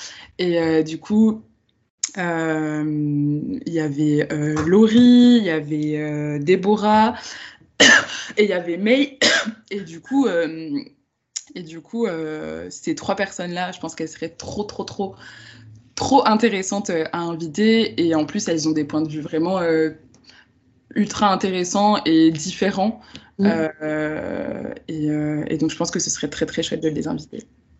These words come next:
Speaker 2: Ok, cool. Bah, merci pour tes recos.
Speaker 1: Non, mais voilà. <laughs>
Speaker 2: Bah, Dé-, mon Dieu, je vais spoiler, mais, euh, Déni, elle sera sur le podcast. On a déjà enregistré.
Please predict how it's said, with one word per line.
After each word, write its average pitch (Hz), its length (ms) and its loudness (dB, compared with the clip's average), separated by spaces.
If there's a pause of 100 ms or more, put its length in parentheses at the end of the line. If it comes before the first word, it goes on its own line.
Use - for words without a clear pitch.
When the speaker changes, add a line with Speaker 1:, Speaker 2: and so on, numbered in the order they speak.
(260)
Speaker 2:
Ok, 226 300 0 (300)
cool. 226 200 0
Bah, 185 140 4
merci 214 380 2
pour 240 160 2
tes 220 140 0
recos. 202 300 -6
Speaker 1:
Non, 277 180 -4
mais 294 120 -4 (100)
voilà. 147 360 -6
<laughs> 285 40 8 (1120)
Speaker 2:
Bah, 190 140 4
Dé-, 220 480 2
mon 185 180 0
Dieu, 196 360 0
je 196 120 -6
vais 190 100 -2
spoiler, 202 520 -2
mais, 175 460 -2 (680)
euh, 180 460 -4
Déni, 220 920 6
elle 202 80 2
sera - 360 -6
sur 240 200 0
le 247 100 4
podcast. 220 760 -8
On 175 100 -6
a 170 80 -2
déjà 190 260 -2
enregistré. 220 880 -2